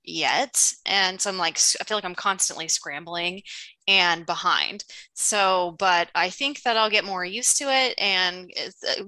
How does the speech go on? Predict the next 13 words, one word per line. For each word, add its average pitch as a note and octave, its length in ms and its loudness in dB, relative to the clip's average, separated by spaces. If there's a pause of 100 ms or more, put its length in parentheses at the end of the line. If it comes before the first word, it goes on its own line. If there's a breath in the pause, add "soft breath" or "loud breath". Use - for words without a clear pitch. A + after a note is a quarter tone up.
(120)
be G#3 100 2
able G3 160 2
to F#3+ 100 0
kind F#3 260 -2
of E3+ 60 -4
develop E3+ 380 -2 (160)
more E3+ 220 0
of E3 100 -2
a E3 60 -4
flow D#3+ 320 -2
with D#3 200 -6
it. C#3+ 160 0 (180)
But D#3+ 220 4